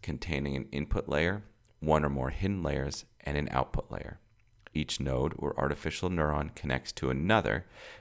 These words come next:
and has an associated weight and threshold. If the output of any individual node is above the specified threshold value, the node is activated, sending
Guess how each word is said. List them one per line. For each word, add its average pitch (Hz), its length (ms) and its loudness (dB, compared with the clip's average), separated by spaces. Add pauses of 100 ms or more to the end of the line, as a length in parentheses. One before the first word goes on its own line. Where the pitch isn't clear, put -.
and 55 120 -2
has 71 220 4
an 60 100 0
associated 85 800 0
weight - 340 -2
and - 120 -6
threshold. - 560 -4 (420)
If - 120 -4
the - 140 2
output - 380 8
of - 200 0
any 73 180 2
individual 69 580 0
node 71 480 4
is - 160 -4
above 87 460 4
the 64 100 -4 (760)
specified 52 760 2 (120)
threshold - 520 2
value, 50 360 0
the - 100 -6
node 71 380 2
is - 200 -4
activated, 78 680 -2
sending 69 400 0